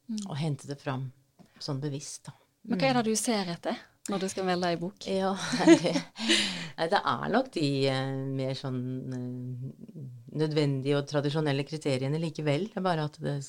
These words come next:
Speaker 2: at det skjer liksom, som jeg sier, litt sånn intuitivt og nesten automatisk. Men det er klart, vi må se på språket, om det er litt friskt, nyskapende, mm,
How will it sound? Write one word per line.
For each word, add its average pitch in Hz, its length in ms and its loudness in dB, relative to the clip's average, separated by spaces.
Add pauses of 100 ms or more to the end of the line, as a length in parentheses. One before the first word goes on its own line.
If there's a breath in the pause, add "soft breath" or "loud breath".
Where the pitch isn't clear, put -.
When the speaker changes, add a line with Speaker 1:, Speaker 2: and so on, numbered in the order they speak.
(160)
Speaker 2:
at 139 120 -10
det 147 100 -4
skjer 131 260 -2
liksom, 131 320 -10
som 143 140 -4
jeg - 20 -6
sier, 139 220 -10
litt 131 140 -10
sånn 139 200 -6
intuitivt 139 640 -8
og 135 260 -10 (480 loud breath)
nesten - 300 -6
automatisk. 147 500 -4
Men 165 140 0
det 156 140 -2
er 160 60 -8
klart, 185 340 0
vi 170 140 -6
må 175 140 -4
se 165 200 -4
på 160 120 -8
språket, 165 500 -4
om 165 120 -4
det 160 80 -4
er 151 180 -4 (800 loud breath)
litt - 140 -6
friskt, - 380 -6
nyskapende, 147 960 -2
mm, 151 500 -10